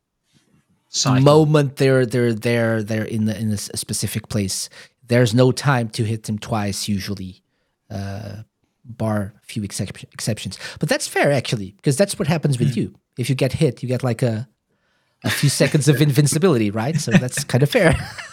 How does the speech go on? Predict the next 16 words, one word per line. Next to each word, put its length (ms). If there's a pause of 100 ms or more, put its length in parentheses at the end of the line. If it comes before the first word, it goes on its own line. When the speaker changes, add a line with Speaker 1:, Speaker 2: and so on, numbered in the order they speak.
(140)
Speaker 2:
<laughs> 520
I 60
was 140
th-, 180
uh, 120
thinking 320
about 220
this 240
earlier. 460 (320)
They 100
made 160
it 100
fairer. 380 (400)
But, 420
uh, 500
yeah, 240